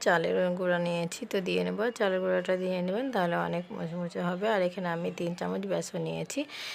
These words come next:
তো বেসনটা দিয়ে নেব। বেসনগুলো আমি দিয়ে নিয়েছি, তো খুব ভালো করে মেখে নেব। আর এখানে খুব বেশি বেসন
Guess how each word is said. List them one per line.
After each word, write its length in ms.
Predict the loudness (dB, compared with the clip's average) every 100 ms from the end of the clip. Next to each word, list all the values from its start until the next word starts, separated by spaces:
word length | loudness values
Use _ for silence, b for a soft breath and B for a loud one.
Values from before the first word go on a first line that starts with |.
| B -6
তো 80 | -2 -2 -2
বেসনটা 420 | -2 -4 -4 -4
দিয়ে 180 | -2 -2
নেব। 180 | -2 -4 -8 -12 B B -18 -18 0
বেসনগুলো 440 | 0 0 -2 0 0
আমি 120 | 0
দিয়ে 220 | 2 2
নিয়েছি, 320 | 2 -2 -2 -2
তো 40 | -2
খুব 100 | -2 2
ভালো 200 | 2 2
করে 180 | 2 2
মেখে 280 | 0 0 2
নেব। 160 | 2 2
আর 120 | 2
এখানে 240 | 2 0 0
খুব 160 | -4 -2
বেশি 200 | 0 2
বেসন 360 | 2 2 0